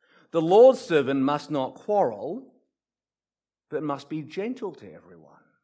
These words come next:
able to teach and patient, but still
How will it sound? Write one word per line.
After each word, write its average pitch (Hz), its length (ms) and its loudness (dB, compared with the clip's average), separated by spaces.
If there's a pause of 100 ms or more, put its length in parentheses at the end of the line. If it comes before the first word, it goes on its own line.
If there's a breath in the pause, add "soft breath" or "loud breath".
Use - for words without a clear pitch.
(480 soft breath)
able 131 300 -6
to 180 100 -12
teach 220 320 -8
and 151 280 -6
patient, - 760 -18 (880 soft breath)
but 180 160 2
still 240 640 4